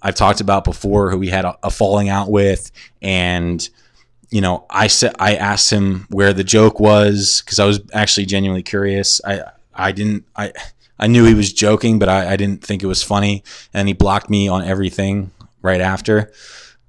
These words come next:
I saw him. I don't think we'll be friends again, but we're cordial. That's great. But anyway, I'm at this show and just, like, I'm hearing the same jokes from most of these comedians that I heard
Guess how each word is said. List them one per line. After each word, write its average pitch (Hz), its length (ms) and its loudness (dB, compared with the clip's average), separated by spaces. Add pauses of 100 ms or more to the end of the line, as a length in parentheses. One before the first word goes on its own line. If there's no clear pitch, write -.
(280)
I 98 60 0
saw 135 340 6
him. 113 540 2 (520)
I 110 100 4
don't 117 120 4
think 120 160 0
we'll 110 80 0
be 107 100 0
friends 123 320 2
again, 139 300 4
but 117 160 0
we're 104 120 -2
cordial. 113 520 6
That's 92 180 2
great. 107 400 0 (300)
But 135 100 -4
anyway, 139 240 2
I'm 117 140 2
at 139 100 -2
this 127 140 0
show 131 400 6
and 113 160 2
just, 104 200 -2
like, 113 300 -6
I'm 113 100 0
hearing 135 400 0
the 117 80 0
same 120 360 2
jokes 104 600 0 (200)
from 104 240 0
most 107 260 2
of 110 60 -4
these 110 160 0
comedians 107 680 0 (680)
that 113 160 2
I 107 120 4
heard 110 540 2